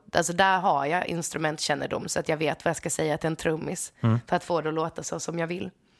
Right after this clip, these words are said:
Speaker 1: Sen när jag satsade solo så började jag jobba mer med då, alltså, lite mer renodlat att man så här parar ihop sig med en till producent
Speaker 2: Mm.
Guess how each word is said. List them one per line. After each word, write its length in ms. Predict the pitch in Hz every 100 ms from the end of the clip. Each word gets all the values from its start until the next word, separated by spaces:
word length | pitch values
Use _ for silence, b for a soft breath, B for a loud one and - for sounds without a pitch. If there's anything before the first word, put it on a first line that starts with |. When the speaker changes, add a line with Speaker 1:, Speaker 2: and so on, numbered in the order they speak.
| B B B B B B -
Speaker 1:
Sen 300 | - 175 175
när 80 |
jag 180 | 202 175
satsade 400 | - 160 - 160
solo 500 | 151 208 147 165 185 - _ b b b b b
så 640 | - - 170 165 160 165 160 - _ _
började 380 | - 175 175 175
jag 140 | 170
jobba 280 | 160 160 160
mer 260 | 165 156 151
med 140 | 170
då, 260 | 165 - 160 -
alltså, 200 | 156 170
lite 220 | 160 170
mer 140 | 160
renodlat 520 | 160 160 156 139 -
att 160 | - -
man 120 | 151
så 100 | -
här 160 | - -
parar 160 | - 156
ihop 220 | 156 160
sig 160 | - 160
med 80 | 151
en 60 |
till 180 | - 165
producent 680 | - 156 156 202 214 220 -
Speaker 2:
Mm. 160 | 113